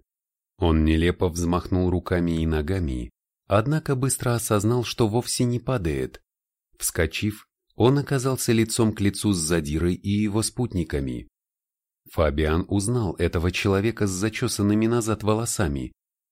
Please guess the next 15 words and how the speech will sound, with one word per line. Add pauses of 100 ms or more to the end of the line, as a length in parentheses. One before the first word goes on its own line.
(420)
Несколько
дней
назад
он
влез
перед
ним
в
очередь
у
кофемашины. (960)
Фабиан
ничего
не
сказал,